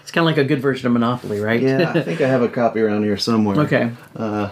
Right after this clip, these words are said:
Speaker 1: Yeah, I, I have a game called Stockpile that I've heard is s-, kinda similar. But yeah,
Speaker 2: Right.
Speaker 1: Acqui-, Acquire's one that I still haven't played, but, uh,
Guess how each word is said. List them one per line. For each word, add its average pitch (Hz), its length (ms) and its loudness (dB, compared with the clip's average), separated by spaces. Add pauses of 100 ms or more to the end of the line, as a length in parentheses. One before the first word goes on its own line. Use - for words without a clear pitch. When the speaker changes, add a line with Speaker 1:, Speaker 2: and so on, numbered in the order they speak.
(140)
Speaker 1:
Yeah, 151 240 0
I, 147 260 0
I - 20 2
have 147 120 0
a 175 60 0
game 139 160 2
called 123 200 -4
Stockpile 120 520 -2
that 110 140 -4
I've 107 160 -4
heard 110 180 0
is 98 200 -8
s-, - 200 -10
kinda 123 300 0
similar. 113 360 0
But 110 240 -6
yeah, 127 180 0
Speaker 2:
Right. 104 180 0
Speaker 1:
Acqui-, - 140 -4
Acquire's 151 380 -2
one 147 280 -2
that 127 120 0
I 120 60 0
still 143 240 -2
haven't 131 160 -2
played, 135 320 0
but, 120 260 -2
uh, 113 180 -2